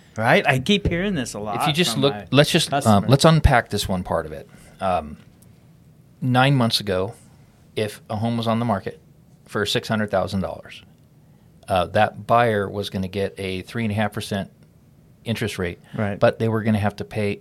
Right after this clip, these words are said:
Speaker 2: at least fifty thousand
Speaker 1: Right.
Speaker 2: over list price. So,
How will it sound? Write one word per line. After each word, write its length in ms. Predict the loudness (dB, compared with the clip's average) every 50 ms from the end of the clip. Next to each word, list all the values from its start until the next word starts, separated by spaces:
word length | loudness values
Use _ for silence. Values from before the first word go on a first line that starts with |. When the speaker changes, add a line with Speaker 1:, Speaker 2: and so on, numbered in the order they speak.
| -2 0
Speaker 2:
at 220 | 0 0 0 -4 -8 -6
least 680 | -4 -4 -2 -2 -2 0 2 2 2 2 0 -4 -10 -14
fifty 340 | -14 -6 -6 -6 -6 -4 -6
thousand 480 | -4 0 0 0 0 0 -2 -6 -8 -8 -12 -18 -16 -10
Speaker 1:
Right. 260 | -8 -6 -6 -6 -4 0 2
Speaker 2:
over 400 | 2 2 2 0 -2 -2 -6 -10 -18 _ -20 -20 -20 -20 -20 -20 -20 -20 -20 -20 -20 -20 -20 -20 _ -20 -14 -6
list 240 | -2 -2 -2 -2 0
price. 260 | -4 -4 -4 -6 -10 -6
So, 240 | 0 2 2 2